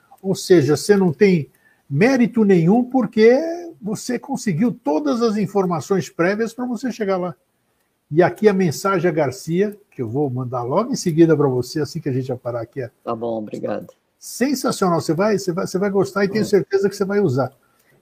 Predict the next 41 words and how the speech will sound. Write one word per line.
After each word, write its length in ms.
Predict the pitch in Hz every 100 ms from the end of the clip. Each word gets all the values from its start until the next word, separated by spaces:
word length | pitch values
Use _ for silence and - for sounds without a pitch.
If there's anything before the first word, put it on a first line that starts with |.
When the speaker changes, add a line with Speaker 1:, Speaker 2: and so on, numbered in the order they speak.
| 143
Speaker 1:
E 100 | 135
tirar 300 | - 156 175
proveito 600 | 214 180 113 185 175 131
dela, 280 | 147 147
inclusive, 500 | 139 139 120 131 180
pra 160 | 190 190
outras 300 | 190 208 -
coisas. 380 | - 139 110 127
É 60 |
maravilhosa. 640 | 160 220 220 190 160 127 - _ _ -
Então, 340 | 233 - 269
e 100 | 190
hoje, 520 | 208 269 214 160 156 - _ _ _ _
a 80 | 147
gente 240 | 135 202
se 80 | -
defronta 520 | 185 185 - 170 160
aqui 200 | - 196
com 360 | 196 190 156 127
a 100 | - 139
arte 280 | 156 -
da 140 | 120 110
guerra, 360 | 117 202 202 135
né? 140 | 202
Que 80 | -
fala, 200 | 170 151
"Pô, 220 | 170 247
mas 100 | 165
o 40 | -
que 120 | 285
que 140 | -
é 40 | 170
isso? 200 | 120 139
Vida 220 | 180 185
inteligente 420 | 156 139 117 170
falando 220 | - 156
sobre 280 | 151 160 135 107
guerra, 380 | 214 220 190 135 _ _ _ -
arte 240 | 135 -
da 120 | 165 117
guerra, 480 | 98 135 170 147